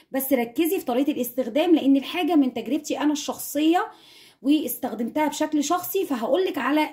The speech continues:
الطريقه اللي انا استخدمتها فيها والطريقه الصحيحه بالظبط. اول حاجه هنعملها هنبدا ناخد الاول المكونات دي، تمام؟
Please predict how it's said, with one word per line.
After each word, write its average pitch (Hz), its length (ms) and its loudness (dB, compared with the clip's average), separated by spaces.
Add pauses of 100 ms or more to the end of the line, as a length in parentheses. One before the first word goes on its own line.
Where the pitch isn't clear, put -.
الطريقه 240 440 -2
اللي 254 120 2
انا 285 100 6
استخدمتها 220 640 -6
فيها 285 280 -2
والطريقه 233 440 -6
الصحيحه 262 480 -8
بالظبط. 185 560 -12 (2250)
اول 320 200 4
حاجه 294 380 2
هنعملها 311 540 4
هنبدا 269 320 0
ناخد 285 320 0
الاول 330 560 2
المكونات 233 640 0
دي، 180 280 -12 (400)
تمام؟ 233 320 0